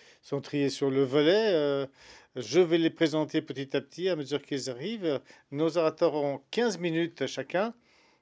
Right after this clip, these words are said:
Et ensuite, on entendra les interventions de la salle. Alors, juste deux secondes.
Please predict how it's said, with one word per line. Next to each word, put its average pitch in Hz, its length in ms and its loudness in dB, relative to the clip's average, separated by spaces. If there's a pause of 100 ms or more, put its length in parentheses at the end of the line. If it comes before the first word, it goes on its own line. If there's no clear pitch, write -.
(760)
Et 196 80 0
ensuite, 202 400 -2
on 165 120 0
entendra 143 500 -2
les 131 180 -2
interventions 123 720 -10 (180)
de 139 80 -6
la 117 140 -6
salle. - 260 -12 (420)
Alors, 139 260 -8 (720)
juste 143 400 -12
deux 120 180 -10
secondes. 170 720 -6